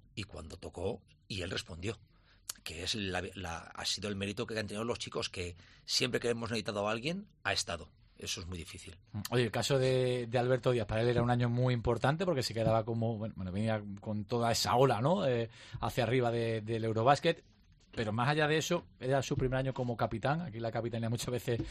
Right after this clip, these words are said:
Speaker 2: Ivonne, ha, ha achicharrado. He visto un Alberto completamente diferente.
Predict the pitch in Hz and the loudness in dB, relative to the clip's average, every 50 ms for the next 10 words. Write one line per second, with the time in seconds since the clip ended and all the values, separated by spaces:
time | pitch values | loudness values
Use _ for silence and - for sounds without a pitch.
0 | - - - - - 117 113 120 120 120 117 113 110 110 107 107 - - 117 123 | -10 -14 -14 -8 -4 -2 0 0 2 2 2 2 0 0 -2 -4 -4 -2 -2 -2
1 | 120 - 135 - - 131 117 120 135 139 165 180 180 - - - - - - - | -2 -4 -6 -4 -2 -2 2 4 4 4 4 2 -2 -4 -16 -20 -20 -20 -8 -4
2 | 117 120 120 - 147 147 143 135 135 139 143 143 165 147 147 131 113 139 131 - | -2 -2 -2 0 0 2 2 4 4 2 2 0 0 -2 -2 0 0 0 0 0
3 | 131 135 135 131 131 120 - 123 90 87 - - | -2 -2 -2 -4 -4 -4 -4 -6 -6 -6 -8 -10